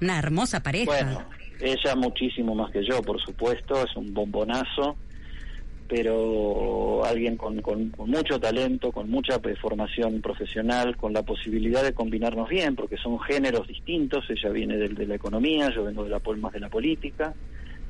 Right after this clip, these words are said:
Speaker 2: eh, ella generacionalmente tiene treinta y cinco años, es de, de las nuevas camadas de, de periodistas, yo ya a esta altura del partido estoy más en la, en la categoría de los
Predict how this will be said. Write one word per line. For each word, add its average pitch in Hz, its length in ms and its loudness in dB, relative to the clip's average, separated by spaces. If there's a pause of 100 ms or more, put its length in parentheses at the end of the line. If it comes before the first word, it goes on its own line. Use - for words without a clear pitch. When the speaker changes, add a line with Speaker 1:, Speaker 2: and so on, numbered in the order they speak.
(560)
Speaker 2:
eh, 101 600 2
ella 117 160 2
generacionalmente 113 1400 2
tiene 107 200 -4
treinta 101 260 -4
y 90 60 -4
cinco 107 340 -4
años, 143 380 2
es 107 120 -2
de, - 80 -6
de 107 160 -4
las 101 160 -2
nuevas 127 240 2
camadas 107 420 0
de, 107 120 -4 (120)
de 101 80 -4
periodistas, 123 640 0 (100)
yo 120 160 2 (500)
ya 120 100 2
a 117 40 2
esta 110 160 -4
altura 110 300 0
del 107 100 0
partido 107 380 0
estoy 110 240 0
más 110 220 -2
en 107 100 -2
la, 107 140 0
en 107 80 -4
la 107 100 0
categoría 110 540 2
de 113 100 4
los 104 160 0